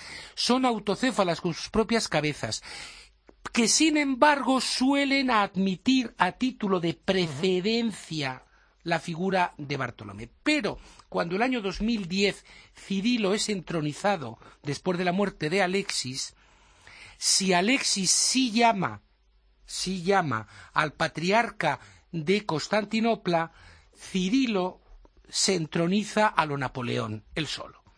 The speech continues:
Quiero decir que los problemas tienen su recorrido. ¿Y esto qué evidencia? Primero, una realidad ad intra de la ortodoxia, en este caso, que tiene todavía que limarse. ¿Y la solución cuál es?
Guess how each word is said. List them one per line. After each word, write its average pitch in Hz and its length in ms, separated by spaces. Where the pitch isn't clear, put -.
Quiero 294 220
decir 214 340
que 175 100
los 143 120
problemas 180 380
tienen 202 320
su 160 160
recorrido. 135 540
¿Y 247 160
esto 262 320
qué 226 120
evidencia? 147 500
Primero, 160 400
una 254 500
realidad 147 800
ad 131 180
intra 170 560
de 123 220
la 127 160
ortodoxia, 135 720
en 127 80
este 160 260
caso, 185 480
que 143 100
tiene 196 280
todavía 147 360
que 131 140
limarse. 113 400
¿Y - 20
la 170 120
solución 190 480
cuál 185 220
es? 208 280